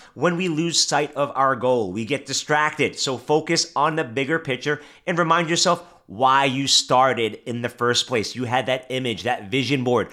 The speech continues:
what you wanted to do in your life. Focus on it.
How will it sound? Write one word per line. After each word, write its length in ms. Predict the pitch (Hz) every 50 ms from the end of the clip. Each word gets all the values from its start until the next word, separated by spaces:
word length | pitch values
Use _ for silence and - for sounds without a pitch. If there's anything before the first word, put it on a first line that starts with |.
| - - _ _
what 420 | 101 104 123 156 170 - - -
you 220 | 139 156 170 190 175
wanted 560 | 143 147 147 151 156 165 160 - 170 - -
to 100 | 143 156
do 240 | 123 117 156 156 147
in 80 | 131
your 180 | 123 135 151 151
life. 460 | 127 147 156 175 165 147 143 - - - _ _ _
Focus 360 | - 139 143 139 135 120 - -
on 200 | 95 95 92 90
it. 120 | 78 -